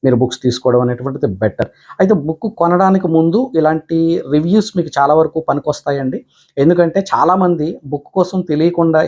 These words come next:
ఎవరో ఏదో కొంటున్నారని కొంటున్నారు, తర్వాత అందులో కంటెంట్ లేదని తర్వాత చాలా బాధపడడం అనేటువంటిది జరుగుతూ ఉంది. ఆ, ఫ్యాకల్టీగా ఉన్నటువంటి మాకు ఇలాంటి పరిస్థితులు నిత్యం ఎదురయ్యేటటువంటివే. సదా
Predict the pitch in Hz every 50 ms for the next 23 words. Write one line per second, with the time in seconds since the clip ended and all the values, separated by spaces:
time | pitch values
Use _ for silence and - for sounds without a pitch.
0 | 131 131 135 156 160 156 151 156 160 - 151 151 147 - 151 156 151 147 151 151
1 | 147 - 147 139 131 139 147 147 147 147 - 143 139 139 143 139 139 143 143 -
2 | 135 131 139 131 156 151 143 147 147 139 143 143 139 - 131 131 135 139 - 139
3 | 131 - - - 127 127 127 131 131 131 117 117 123 123 123 127 - 135 127 139
4 | 135 131 131 127 139 139 131 120 117 120 120 123 127 127 - 139 131 131 127 127
5 | 127 147 208 - - - - _ _ _ _ _ _ - - 131 127 127 127 127
6 | 127 127 123 - - _ _ - 139 139 147 - 170 165 170 180 160 160 160 160
7 | 156 160 156 160 156 143 139 - 147 139 139 - - - 147 139 127 - 139 127
8 | 139 143 135 127 123 117 110 - _ 113 123 127 120 - - 147 147 139 131 -
9 | _ - 123 120 131 135 135 135 131 131 135 123 123 135 127 127 131 - - _
10 | _ _ _ _ _ _ _ - - 151 156 196